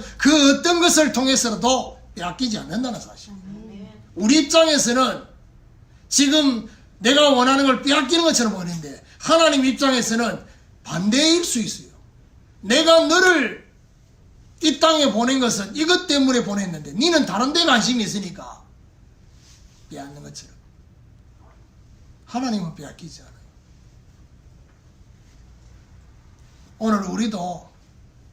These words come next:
Speaker 1: 하나님의 준비하심을 믿고 순종할 수 있는 이런 축복이 있기를 예수 그리스도 이름으로 축원합니다.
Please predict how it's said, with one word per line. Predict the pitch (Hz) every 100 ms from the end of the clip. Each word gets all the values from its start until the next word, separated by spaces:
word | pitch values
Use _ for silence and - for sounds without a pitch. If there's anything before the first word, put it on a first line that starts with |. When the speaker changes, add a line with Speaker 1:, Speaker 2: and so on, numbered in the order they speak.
| _ _ _ - _ - -
Speaker 1:
하나님의 | - 277 285 269 247 226 214
준비하심을 | 196 196 214 233 233 - 220 196 185 151
믿고 | 160 208 - - _ - - - - - _ - - _ -
순종할 | - - 208 208 233 247 254
수 | - 202
있는 | 180 208 156 - - - - -
이런 | 214 226 220
축복이 | 226 226 247 208 185
있기를 | 196 185 226 233 262 - - - _
예수 | 147 160 202
그리스도 | 226 233 - 240 226
이름으로 | 220 240 214 190 208 233 247 -
축원합니다. | - 214 190 139 - - -